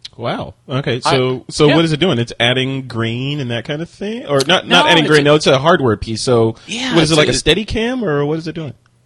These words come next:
Speaker 2: It's a slider that attaches the top, to the top of a tripod
Speaker 1: Yep.
Speaker 2: that's, um, basically about two and a half feet long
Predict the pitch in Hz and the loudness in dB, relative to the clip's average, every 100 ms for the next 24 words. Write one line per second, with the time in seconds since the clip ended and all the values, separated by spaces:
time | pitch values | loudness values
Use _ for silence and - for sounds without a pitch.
0 | - 156 160 156 151 202 180 131 - 127 | -6 -4 -2 -2 -2 -4 -4 -4 -2 -4
1 | 131 143 135 120 117 117 127 _ - 117 | -4 -8 -12 -6 -6 -6 -16 _ -18 -12
2 | 120 117 135 156 - 110 104 - 101 117 | -6 -6 -6 -14 -8 -6 -6 -8 -8 -8
3 | - 110 123 120 - - - 117 113 110 | -8 -4 -2 -2 -4 -6 -6 -4 -2 -2
4 | 110 110 113 117 120 135 123 117 117 113 | -4 -8 -6 -4 -4 -6 -8 -6 -6 -4
5 | 113 113 110 - _ _ _ - - 131 | -4 -2 -4 -10 _ _ _ -18 -10 -6
6 | 123 117 - 123 120 113 131 | -4 -4 -8 -10 -8 -8 -10